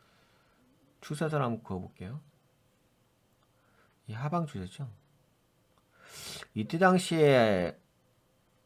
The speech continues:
아, 더블탑이었구나. 더블탑 주고서 빠진 거죠. 그러다가 여기서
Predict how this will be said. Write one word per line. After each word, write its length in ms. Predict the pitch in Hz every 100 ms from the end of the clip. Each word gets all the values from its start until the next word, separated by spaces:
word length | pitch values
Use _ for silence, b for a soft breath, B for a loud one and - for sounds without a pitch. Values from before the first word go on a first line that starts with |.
| _ _ _ _ _ _ _
아, 560 | - 98 98 104 104 104
더블탑이었구나. 1080 | - 107 123 - 127 101 - 160 190 95 90 - _ _ _ _ _ _ _ _ _ _ b b b b b _ -
더블탑 540 | 110 120 139 143 143
주고서 760 | 139 120 117 117 104 90 76 - _ _ -
빠진 320 | 139 170 151
거죠. 420 | 113 - 92 98 - _ _ _ _ _ b b b
그러다가 880 | - 120 117 107 107 95 90 87 87 - - 135 - _ _ _ _ _ _ _ _ _ _ _ -
여기서 500 | 98 98 101 92